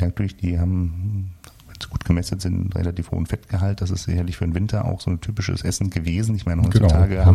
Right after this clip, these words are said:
Speaker 1: haben wir dieses Problem nicht mehr so sehr, dass wir zu wenig, äh, hätten. Das ist eher das Gegenteil des Problems. Aber, äh, ich nehme an, dass das irgendwo daher kommt, aber das weiß ich tatsächlich nicht.
Speaker 2: Mhm. Und Glühwein trinken?
Speaker 1: Na ja, also
Speaker 2: Woher kommt der Glühwein?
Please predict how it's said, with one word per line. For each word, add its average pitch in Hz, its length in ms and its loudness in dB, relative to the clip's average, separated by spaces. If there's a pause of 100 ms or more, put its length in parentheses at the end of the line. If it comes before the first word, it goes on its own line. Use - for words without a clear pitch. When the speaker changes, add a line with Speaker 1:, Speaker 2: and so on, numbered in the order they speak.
(160)
Speaker 1:
haben - 300 -2
wir 98 140 -2
dieses 98 180 -2
Problem 98 340 -2
nicht 110 160 0
mehr 117 100 0
so 107 100 -2
sehr, 104 120 0
dass 98 160 -4
wir 90 120 -4
zu 85 160 -2
wenig, 113 420 -2
äh, 113 300 2 (200)
hätten. 113 340 -2 (800)
Das - 120 -16
ist - 80 4
eher 85 40 6
das - 160 0
Gegenteil 110 360 0
des 104 160 -4
Problems. 107 560 -2 (560)
Aber, 87 440 0
äh, 90 100 0
ich 87 120 -6
nehme 90 180 -2
an, 85 80 0
dass - 120 -4
das 78 160 -4
irgendwo 78 240 0
daher 76 260 -2
kommt, 78 220 -4
aber 82 80 -2
das - 340 -8
weiß 80 160 2
ich 71 80 -2
tatsächlich 82 400 -4
nicht. - 180 -2
Speaker 2:
Mhm. 92 100 0 (260)
Und 104 160 0
Glühwein 120 500 8
trinken? 113 520 -2 (500)
Speaker 1:
Na - 80 6
ja, - 140 -2 (560)
also 71 280 -2 (960)
Speaker 2:
Woher 80 200 -2
kommt - 240 -4
der 78 80 2
Glühwein? 85 680 2